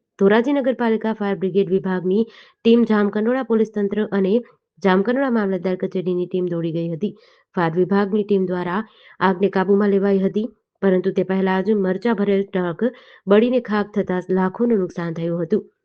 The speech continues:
સદનસીબે આ ઘટનામાં કોઈ જાનહાનિ થઈ નથી. હાલ ધોરાજી નગરપાલિકામાં ફાયર બ્રિગેડમાં ફક્ત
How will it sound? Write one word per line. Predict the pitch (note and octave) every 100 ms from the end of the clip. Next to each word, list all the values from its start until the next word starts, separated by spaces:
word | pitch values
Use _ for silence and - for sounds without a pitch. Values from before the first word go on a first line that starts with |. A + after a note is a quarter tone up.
| _ -
સદનસીબે | G#3+ A3+ A3+ A3+
આ | G#3+
ઘટનામાં | F#3 F#3 F#3+ F#3+
કોઈ | F#3+ F#3+
જાનહાનિ | E3+ E3 E3+ F3 F3
થઈ | F3 E3
નથી. | D#3+ G3 F#3+ _ - - F#3+
હાલ | F#3
ધોરાજી | G3+ G#3+ G#3+ G#3+
નગરપાલિકામાં | G3 E3+ F3+ F3 F#3 F#3 F#3
ફાયર | G3+ A3
બ્રિગેડમાં | G3+ F3+ G3 F#3 F3 G#3 - - - _ _ _
ફક્ત | A3+ A#3 -